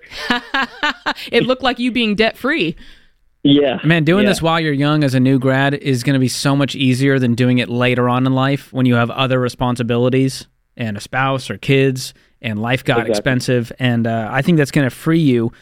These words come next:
Speaker 3: to then get your emergency fund fast, three to six months after you're out of debt.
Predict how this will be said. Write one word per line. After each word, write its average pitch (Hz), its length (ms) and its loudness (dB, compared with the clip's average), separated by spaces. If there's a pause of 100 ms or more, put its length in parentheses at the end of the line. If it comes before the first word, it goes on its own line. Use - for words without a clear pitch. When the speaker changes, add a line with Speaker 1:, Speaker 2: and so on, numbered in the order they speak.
(220)
Speaker 3:
to 131 100 0
then 131 220 2
get 139 140 0
your 175 120 2
emergency 147 460 2
fund 139 280 0
fast, 113 380 -6
three 117 140 0
to 139 60 0
six - 240 -2
months 127 280 0
after 123 220 -2
you're 127 80 2
out 131 120 0
of 123 60 -2
debt. 107 240 -4